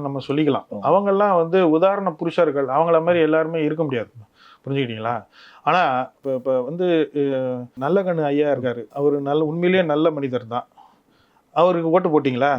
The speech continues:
Speaker 1: போட்டீங்களா இல்லையா? போடல. ஏன் போடல? அவர் த-, நின்னாருன்னா ஓட்டு போடுவாங்களா? எதிர்த்தாப்புல குஷ்பு மேடம் நின்னாங்கன்னா குஷ்பு ஜெயிச்சிருவாங்க.
Speaker 2: நல்லகண்ணு நின்னு தோத்தாம போயிட்டாரு.
Speaker 1: ஆ. ஏன் இந்த சமுதாயம் வீழ்த்துச்சு? அதனால, இ-, தனியா கேட்டீங்கன்னா எல்-, நல்லகண்ணு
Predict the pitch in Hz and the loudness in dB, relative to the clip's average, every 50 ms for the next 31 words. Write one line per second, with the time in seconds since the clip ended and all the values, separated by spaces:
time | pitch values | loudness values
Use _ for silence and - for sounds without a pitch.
0 | 110 - _ _ _ _ _ _ _ _ _ _ _ _ _ - 185 185 220 220 | -4 -10 _ _ _ _ _ _ _ _ _ _ _ _ _ 0 2 4 4 4
1 | 214 220 202 180 156 131 107 95 - - _ _ _ _ _ _ 175 185 185 165 | 4 4 4 4 4 2 2 -2 -6 -14 _ _ _ _ _ _ 4 4 4 2
2 | 131 - - _ _ - _ _ _ _ _ _ _ _ _ _ _ _ _ 180 | 0 -2 -4 _ _ -20 _ _ _ _ _ _ _ _ _ _ _ _ _ 2
3 | 196 208 196 196 190 180 175 170 180 185 - - - _ _ _ _ _ _ _ | 2 4 4 4 4 6 6 4 4 2 0 -6 -14 _ _ _ _ _ _ _
4 | _ _ _ _ - 151 180 180 160 160 165 160 156 147 151 165 180 190 196 190 | _ _ _ _ 2 4 4 4 4 2 2 2 2 0 0 2 2 2 2 2
5 | 180 190 185 170 175 180 170 156 156 151 147 143 135 135 151 151 123 107 131 160 | 2 4 4 4 4 2 2 2 2 4 4 2 4 4 2 2 2 4 4 2
6 | 180 170 175 180 175 175 185 175 156 160 151 - 180 185 180 165 156 160 156 151 | 4 4 2 2 2 2 0 0 0 -4 -6 -4 -4 0 0 2 2 2 0 -2
7 | 151 151 156 151 151 147 160 220 254 226 196 226 214 - 254 233 185 196 208 202 | -4 -4 -2 -2 -2 0 0 0 0 0 0 -2 -2 -2 -2 -2 0 0 0 2
8 | 202 180 170 139 107 - - - 123 135 147 151 165 160 147 147 135 143 131 - | 2 2 2 2 0 -6 -10 -6 -4 -4 -2 -2 -4 -4 -4 -4 -2 -2 -2 0
9 | 135 131 131 - 131 117 101 95 - 101 95 - _ 117 117 113 110 107 104 _ | -2 -2 -2 -2 -4 -4 -6 -12 -16 -16 -16 -18 _ -16 -14 -14 -14 -18 -20 _
10 | 120 107 _ _ _ _ _ _ - 185 208 233 233 220 208 196 170 202 202 202 | -20 -20 _ _ _ _ _ _ 0 2 4 4 4 4 2 2 2 2 2 4
11 | 202 196 196 190 190 185 180 175 185 196 170 180 170 151 175 175 175 175 170 170 | 4 4 2 2 2 0 2 2 0 0 0 -2 -2 0 2 2 4 2 2 -2
12 | - _ _ _ _ _ _ _ _ _ _ _ _ _ _ _ - 131 139 135 | -8 _ _ _ _ _ _ _ _ _ _ _ _ _ _ _ -4 -2 0 0
13 | 131 135 139 139 139 143 135 - 131 131 135 143 143 160 185 190 190 175 160 160 | 0 2 2 4 4 2 0 -2 -4 -4 -6 -4 -2 0 0 0 0 0 0 0
14 | 180 220 285 285 269 247 233 214 220 220 233 269 254 233 220 202 190 202 226 240 | 2 4 4 4 4 2 2 2 2 2 4 4 4 4 2 2 2 2 2 2
15 | 226 226 214 208 | 2 4 4 4